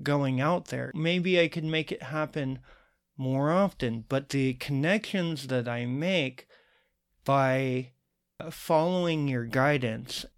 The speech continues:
and doing Temple and because I am a service submissive and I am here to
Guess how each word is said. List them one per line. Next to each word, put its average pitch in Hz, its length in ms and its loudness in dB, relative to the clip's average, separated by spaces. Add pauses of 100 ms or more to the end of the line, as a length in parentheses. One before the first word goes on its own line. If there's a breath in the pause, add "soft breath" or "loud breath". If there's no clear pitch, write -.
(360)
and 135 380 -2 (1080 soft breath)
doing 165 640 2 (140)
Temple 156 560 0
and 127 240 0 (580)
because 170 680 2
I 156 140 4
am 151 600 0
a 139 160 -2
service 139 520 0
submissive 123 760 -2
and 123 160 -2
I 127 100 -2
am 131 320 -2 (460 soft breath)
here 165 400 4
to 151 180 0